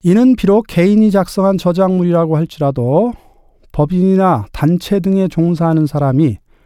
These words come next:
업무상 작성하는 등 일정 요건을 갖추었다면 그가 속한 법인이나 단체가 저작자로서 권리의 주체가 된다는 뜻이다. 업무상 저작물이 되기 위해서는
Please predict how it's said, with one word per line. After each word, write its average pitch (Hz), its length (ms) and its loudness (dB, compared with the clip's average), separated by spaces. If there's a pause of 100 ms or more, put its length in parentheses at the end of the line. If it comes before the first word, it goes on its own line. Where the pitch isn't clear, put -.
(120)
업무상 196 720 0
작성하는 147 640 -2
등 147 320 -2 (460)
일정 196 600 0
요건을 175 400 -2
갖추었다면 147 880 -4 (640)
그가 165 320 0
속한 180 560 -4
법인이나 156 640 0
단체가 143 840 -2 (420)
저작자로서 160 1000 -4 (260)
권리의 147 540 0
주체가 170 580 -4
된다는 139 480 -2
뜻이다. - 460 -10 (1040)
업무상 214 500 2
저작물이 185 500 0
되기 160 260 -4
위해서는 151 520 -2